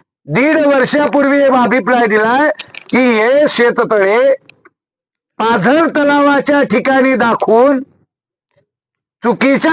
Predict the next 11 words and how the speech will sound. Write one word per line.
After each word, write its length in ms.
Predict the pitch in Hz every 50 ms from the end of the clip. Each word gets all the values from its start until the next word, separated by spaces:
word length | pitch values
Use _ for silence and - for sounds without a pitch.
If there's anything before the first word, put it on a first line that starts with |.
| 330 302
शेतकऱ्याचे 720 | - 311 302 233 - - 311 302 302 302 - 294 302 294 277
नाव 280 | 269 269 254 262 294 330
त्याच्यामध्ये 680 | 320 330 302 233 277 269 254 262 254 226 247 240 240 - - - - - - _ _ _ _ _ -
दाखवून 540 | 160 156 190 202 - - - - 269 302 302
ठराव 400 | - - - 180 196 240 311 349
घेतले 440 | 302 269 - 143 - 156 156 147 139 139 - - - - _ _ _ _ _ _ _ _ _ _ _ _ _ _ _ _ _ _ _ _ _ -
आणि 500 | 139 160 180 185 196 208 233 254 262 247 - - - _ _ _ _ _ _ _ -
हे 260 | - 180 208 247 269
ठराव 480 | - - - 185 170 180 185 196 214 208 - - - - _ - _ _ _ _ _ _ _ _ _ _ -
पास 300 | - 190 233 269 - -
करून 440 | - 190 190 175 175 185 196 208 262